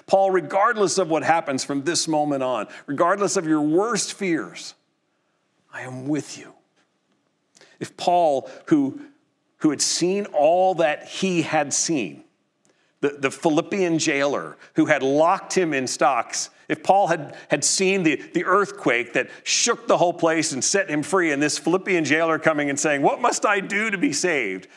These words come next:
If Paul, who had seen God do these mighty things, is at this point of discouragement and fear and trembling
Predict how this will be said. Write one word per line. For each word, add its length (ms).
If 180
Paul, 300
who 120
had 120
seen 480
God 320
do 140
these 240
mighty 480
things, 480
is 160
at 160
this 160
point 380
of 120
discouragement 880
and 180
fear 440
and 260
trembling 580